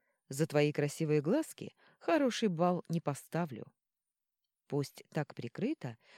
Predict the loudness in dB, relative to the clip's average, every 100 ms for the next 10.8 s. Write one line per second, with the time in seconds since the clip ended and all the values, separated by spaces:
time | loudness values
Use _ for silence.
0 | -12 -2 0 0 0 -2 -2 0 0 0
1 | -2 -6 -4 -2 -2 -2 -4 -10 -8 -8
2 | -6 -12 -16 -16 -18 -20 _ _ _ _
3 | _ _ _ _ _ -4 0 0 -2 -2
4 | -2 -2 -2 -4 -2 0 0 0 0 -2
5 | -2 -4 -4 -10 _ _ -4 -2 -2 -2
6 | -4 -4 -6 -6 -8 -8 -8 -8 -8 -10
7 | -14 _ _ _ _ _ -4 -2 -2 0
8 | 0 0 2 2 2 -2 -4 -2 -2 -2
9 | -2 -2 -2 -4 -6 -18 _ -6 -2 -2
10 | -2 -2 -4 -6 -6 -2 -2 -4